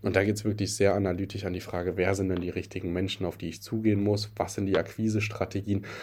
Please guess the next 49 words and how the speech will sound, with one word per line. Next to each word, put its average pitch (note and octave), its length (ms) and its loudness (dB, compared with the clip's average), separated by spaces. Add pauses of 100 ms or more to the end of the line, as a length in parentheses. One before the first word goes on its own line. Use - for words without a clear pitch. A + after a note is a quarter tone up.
(120)
Und F2+ 180 -2
dann F2+ 120 0
ist - 200 -4
es G#2+ 100 -4
halt F#2+ 300 -2
wirklich G#2+ 220 -4
einfach - 340 -6
nur G2+ 100 0
noch F#2+ 220 0
ein, F2 200 -4 (520)
ähm, F#2+ 300 2
Übersetzen G#2 680 2
auf F2+ 160 2
die - 140 -2
eigene F#2 460 2 (160)
Mentalität, F#2 720 2
auf - 100 4
das - 180 -8
eigene, F#2 380 0
dass - 220 -4
man F2+ 160 0
schön F#2+ 200 -2
authentisch G#2+ 540 0
bleibt, G#2 300 2
das F#2 80 -2
ist F2+ 140 -2
immer F#2 260 -2
wichtig. G#2+ 380 0 (420)
Ähm, F#2 260 2 (160)
seid G2 320 2
ihr F#2+ 140 2
selbst, G#2 320 4
verstellt G#2+ 400 2
euch G#2 160 2
nicht, G2+ 180 0
verkauft G#2 400 2
euch G2+ 140 2
nicht G#2+ 160 -6
besser, G#2 320 2
verkauft - 380 0
euch - 120 2
nicht - 160 0
schlechter, G#2+ 480 6 (240)
sondern G#2 300 6
verkauft G#2 400 0
euch, F#2+ 160 0
wie F#2+ 80 -2
ihr F2+ 160 2
seid. G2 260 8